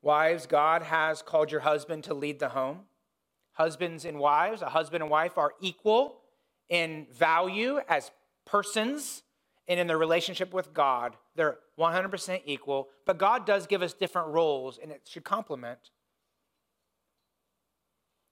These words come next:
A wife, a husband should lead and love his wife. And if you're a wife, don't you want your husband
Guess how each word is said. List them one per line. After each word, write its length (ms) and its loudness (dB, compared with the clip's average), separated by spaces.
A 60 -4
wife, 420 2
a 80 6
husband 560 0
should 260 2
lead 640 0
and 220 -2
love 300 2
his 220 -6
wife. 420 -2
And 120 0
if 100 -2
you're 160 2
a 40 4
wife, 440 2
don't 200 -4
you 100 -4
want 260 0
your 100 -2
husband 540 -2